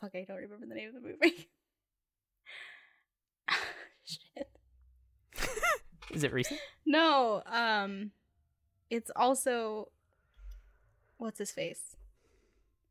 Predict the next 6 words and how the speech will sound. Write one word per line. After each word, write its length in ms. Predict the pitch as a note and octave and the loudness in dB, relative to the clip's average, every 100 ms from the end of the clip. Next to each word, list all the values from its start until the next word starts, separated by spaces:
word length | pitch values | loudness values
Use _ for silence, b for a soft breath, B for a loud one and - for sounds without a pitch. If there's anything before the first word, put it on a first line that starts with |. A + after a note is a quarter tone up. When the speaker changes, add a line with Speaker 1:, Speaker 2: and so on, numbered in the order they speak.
| _ _ _ _ _ - | _ _ _ _ _ -6
Speaker 2:
Chadwick? 300 | - - D#4 | 2 4 6
Speaker 1:
No, 400 | C#4+ B3+ A3 - - | 6 4 -2 -6 -14
uh, 260 | - - | -20 -18
Spike, 520 | - - A3+ G#3+ _ - G3+ | -14 -2 0 0 _ -16 -6
um, 460 | G3+ F3+ E3+ G#3 - _ _ _ _ _ _ _ _ _ _ _ _ _ _ - - - | -2 -2 -4 -8 -12 _ _ _ _ _ _ _ _ _ _ _ _ _ _ -18 -16 -8
Lee. 380 | A3+ G#3 - | -4 -4 -4